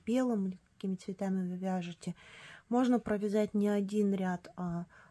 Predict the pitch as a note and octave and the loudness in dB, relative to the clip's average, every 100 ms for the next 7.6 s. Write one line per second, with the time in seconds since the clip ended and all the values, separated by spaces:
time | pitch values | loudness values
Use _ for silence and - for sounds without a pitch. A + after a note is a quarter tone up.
0 | - F3+ F#3+ G3 F#3 F3 F3+ - B3 C4+ | -8 -2 2 2 2 2 -2 -2 0 2
1 | B3 A#3+ A3 A3 G#3+ G3 G#3+ G3 G3+ G3 | 4 2 2 -2 -2 -4 -2 -2 -2 -2
2 | G3+ - F#3 F#3+ F#3+ - - F#3+ F3 F3 | -2 -4 -6 -4 -4 -6 -6 -4 -2 -6
3 | F3+ - - - - - - - - _ | -8 -14 -20 -20 -20 -20 -20 -20 -20 _
4 | _ _ _ _ _ _ _ _ _ _ | _ _ _ _ _ _ _ _ _ _
5 | _ _ - - - - - - - B3 | _ _ -20 -20 -20 -20 -20 -16 -6 -6
6 | - G#3+ A#3 G#3 G3+ A3 - G#3+ G3+ - | -2 0 2 2 2 0 -2 -4 -4 -2
7 | G#3 G3+ - D4 E4 | -2 0 2 4 4